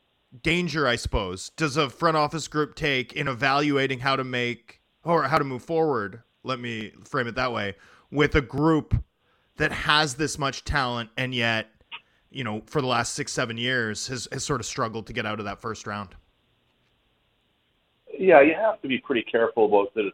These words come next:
Speaker 2: you know, the decisions and changes that you make. Uh, as we, you know, mentioned before, we do have seven U F As at the end of next year. Um, I don't see a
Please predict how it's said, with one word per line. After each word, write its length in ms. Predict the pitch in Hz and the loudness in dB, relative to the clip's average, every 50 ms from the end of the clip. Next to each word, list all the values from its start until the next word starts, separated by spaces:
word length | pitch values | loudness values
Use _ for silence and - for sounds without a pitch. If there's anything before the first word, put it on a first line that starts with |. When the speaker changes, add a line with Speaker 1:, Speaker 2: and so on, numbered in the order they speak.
| _ - | _ -10
Speaker 2:
you 80 | 120 | -8
know, 180 | 98 98 92 - _ _ _ _ - - - _ _ - | -8 -8 -8 -8 _ _ _ _ -20 -20 -20 _ _ -6
the 240 | 101 95 92 90 - _ _ _ _ _ _ _ _ - | -4 -4 -4 -6 -8 _ _ _ _ _ _ _ _ -12
decisions 520 | - - - 123 117 104 98 107 101 95 - | -10 -6 -2 -2 -2 0 -2 -4 -6 -6 -8
and 100 | 95 92 | -10 -10
changes 400 | - - 117 107 107 98 98 92 101 | -8 -4 -4 -4 -4 -4 -6 -6 -4
that 180 | 101 87 - 90 | -4 -4 -6 -8
you 80 | 90 87 98 | -12 -4 -2
make. 260 | 104 101 90 80 - _ _ _ _ _ _ _ _ _ _ _ _ _ - | -2 -2 -2 -4 -10 _ _ _ _ _ _ _ _ _ _ _ _ _ -10
Uh, 300 | 101 98 98 98 98 101 | -4 -2 2 2 2 2
as 240 | 98 - 117 120 120 - 117 | 2 4 4 4 4 2 0
we, 160 | 110 101 - _ _ _ _ - | -6 -6 -6 _ _ _ _ -8
you 60 | 123 | -4
know, 80 | 107 104 | -4 -4
mentioned 340 | 101 107 110 - - 98 87 | -2 -4 -6 -6 -8 -10 -10
before, 500 | 87 - _ - 131 143 117 98 95 92 | -10 -10 _ 2 4 6 6 6 6 4
we 120 | 101 104 | 2 -2
do 200 | 101 117 123 117 | -2 -2 -4 -2
have 180 | 110 107 95 95 - - - | 2 2 0 0 0 -2 0
seven 300 | 117 107 101 107 101 101 | 2 2 2 0 -2 0
U 220 | 98 98 104 98 | 0 2 2 2
F 80 | 92 - - | 2 0 -2
As 200 | 101 101 101 95 - | 0 0 0 0 -2
at 120 | 90 - - | -8 -14 -10
the 80 | 92 92 | -6 -6
end 160 | 95 92 92 | -6 -4 -6
of 80 | 87 - 90 | -8 -6 -4
next 260 | 92 90 87 - - - - | -4 -4 -4 -6 -14 -14 -8
year. 360 | 95 101 98 87 80 - - _ _ _ _ _ _ _ _ _ _ _ - | -4 -2 0 0 -2 -4 -6 _ _ _ _ _ _ _ _ _ _ _ -2
Um, 320 | 90 90 90 87 87 87 - _ _ - - | 0 2 2 2 0 -2 -6 _ _ -4 -2
I 140 | 107 101 - - | -2 0 2 4
don't 240 | 113 120 123 - - - | 4 4 4 0 -4 -4
see 140 | 123 113 | 0 2
a 40 | 104 | 2